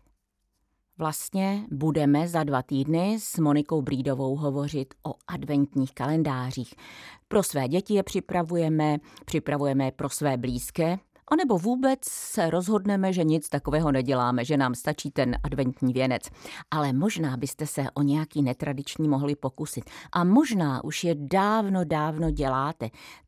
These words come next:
Takže zkuste nám třeba popsat ten kalendář, anebo pokud máte fotografii z loňského roku, tak sem s ní. Budeme ty, které jsou velmi zajímavé, umisťovat, a to já doufám, že budou všechny,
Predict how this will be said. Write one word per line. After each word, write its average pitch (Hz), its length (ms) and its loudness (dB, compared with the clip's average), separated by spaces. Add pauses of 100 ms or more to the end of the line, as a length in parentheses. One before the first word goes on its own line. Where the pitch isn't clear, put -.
Takže 170 420 0 (460)
zkuste - 800 0 (220)
nám 151 220 0
třeba 180 280 0
popsat - 560 -6 (140)
ten 120 200 -2
kalendář, 117 560 -2 (100)
anebo 170 300 4
pokud - 340 -4
máte 143 260 0
fotografii 165 760 0
z 147 40 -4
loňského 143 540 2
roku, 127 320 -2 (240)
tak - 200 -6
sem 143 240 4
s - 140 -2
ní. 135 180 4 (500)
Budeme 160 540 6 (220)
ty, 285 280 6
které 147 320 0
jsou 127 200 0
velmi 113 280 -2
zajímavé, 165 600 2
umisťovat, 175 640 2
a - 40 -8
to - 80 2
já 135 120 8
doufám, 127 340 2
že 135 100 0
budou 127 200 0
všechny, 170 400 0